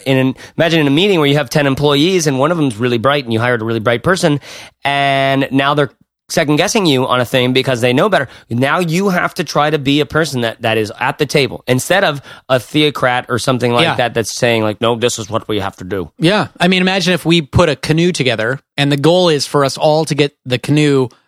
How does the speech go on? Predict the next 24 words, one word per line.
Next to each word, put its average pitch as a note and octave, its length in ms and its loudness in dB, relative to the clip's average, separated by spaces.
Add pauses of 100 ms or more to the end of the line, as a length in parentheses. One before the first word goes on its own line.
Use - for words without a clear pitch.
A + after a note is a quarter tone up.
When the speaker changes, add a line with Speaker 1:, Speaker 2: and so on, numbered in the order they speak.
Speaker 2:
across D3 360 0
the C3+ 60 -6
pond C#3+ 340 0
as A#2+ 120 -4
fast B2+ 280 0
as A2+ 80 -8
possible, B2 600 0 (320)
but D3 180 0
you're F3 180 4
worried D#3 300 2
about B2 420 0 (380)
hire-, D3 320 0 (240)
picking D#3+ 320 2
someone D3 380 2
for C3 120 -6
the B2 100 0
boat C3+ 300 2 (100)
who B2+ 340 0
is B2 120 -4
going C#3+ 200 0
to A2+ 60 -8
steal D#3 280 0
your B2 140 -2
thunder, B2+ 480 0